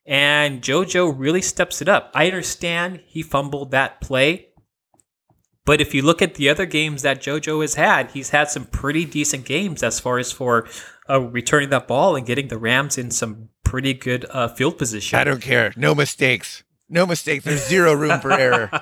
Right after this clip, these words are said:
Speaker 1: <laughs>
Speaker 2: Dang it. Yeah, no, that, that's, uh, that's fair. That's fair. But I wonder if maybe, uh, Pharoh Cooper's injury, there's something that, uh, concerns the team that, that's lingering with that.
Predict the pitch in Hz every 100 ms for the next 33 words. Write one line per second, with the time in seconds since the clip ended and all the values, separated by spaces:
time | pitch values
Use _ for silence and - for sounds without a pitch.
0 | - - _ 156 - - 127 123 120 -
1 | - - - _ 143 - - 131 _ -
2 | _ _ - 127 127 127 139 147 143 147
3 | - 151 151 - - 156 143 139 143 165
4 | - - 123 104 101 - _ - - 107
5 | - 101 104 143 143 - 131 - 139 170
6 | 190 175 151 - - 147 147 147 135 123
7 | 113 104 98 _ _ _ _ _ _ _
8 | _ - 147 147 131 - 143 - 135 104
9 | 127 135 123 139 143 135 123 107 - -
10 | 135 127 131 120 113 113 107 _ 123 113
11 | 107 98 98 139 127 123 110 107 - 131
12 | 139 117 98 101 - - 101 - - -
13 | - 123 131 104 98 95 90 - 90